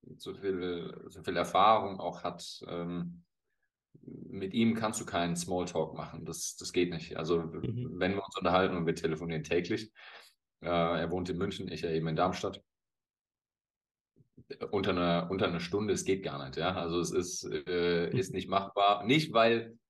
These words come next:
Speaker 1: er die ganze Zeit so viel redet, sondern weil es jeden Tag so spannend ist, mit ihm zu reden. Und, äh, er ist jemand, der sehr viel Fachwissen hat, sehr viel persönliche Erfahrung auch hat und,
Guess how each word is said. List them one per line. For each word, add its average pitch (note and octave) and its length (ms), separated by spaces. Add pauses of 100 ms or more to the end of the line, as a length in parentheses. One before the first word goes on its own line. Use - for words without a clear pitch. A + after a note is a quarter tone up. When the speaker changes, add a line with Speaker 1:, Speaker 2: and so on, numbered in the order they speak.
(100)
Speaker 1:
er C3+ 140
die C#3 80
ganze C3 260
Zeit B2+ 200
so A#2+ 100
viel A2 120
redet, A#2+ 300
sondern A2+ 200
weil G#2 120
es F#2 120
jeden A#2+ 220
Tag A2+ 200
so G#2 100
spannend G#2 360
ist, F2+ 120
mit E2+ 100
ihm F#2 140
zu F2+ 100
reden. F#2+ 320 (360)
Und, F#2+ 840
äh, F#2 400
er F#2+ 180
ist F#2+ 160
jemand, F#2 360
der F2 540 (680)
sehr G2+ 180
viel F#2+ 120
Fachwissen G#2+ 540
hat, - 380 (440)
sehr F#2 320
viel F2 340
persönliche G2 440
Erfahrung F#2 440
auch F2 160
hat F2 240
und, D#2+ 340